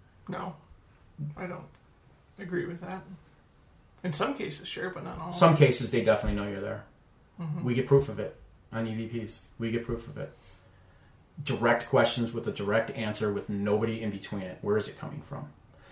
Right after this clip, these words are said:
Speaker 2: In the state of art that we have, like, what we have in front of us for equipment noise, and as much as we know, which is really limited,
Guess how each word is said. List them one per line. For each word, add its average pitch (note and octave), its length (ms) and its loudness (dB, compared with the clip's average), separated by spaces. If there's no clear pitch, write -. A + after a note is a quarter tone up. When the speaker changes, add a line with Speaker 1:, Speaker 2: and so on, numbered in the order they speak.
Speaker 2:
In C3+ 520 10
the B2 100 2
state C3+ 500 10
of A2 440 6
art B2+ 260 6
that B2+ 140 -2
we A#2 180 4
have, A#2 180 0
like, G#2+ 160 0
what D3 340 8
we D3+ 160 12
have C#3 200 10
in A#2+ 80 0
front B2+ 180 4
of B2 60 2
us A2+ 140 2
for A2+ 140 -2
equipment B2+ 400 -2
noise, A#2 560 2
and A#2 140 0
as F#2+ 120 -4
much B2 380 6
as A#2+ 140 0
we A#2+ 240 2
know, A2 540 2
which G#2 140 -6
is - 240 -8
really A#2+ 240 6
limited, G#2+ 400 0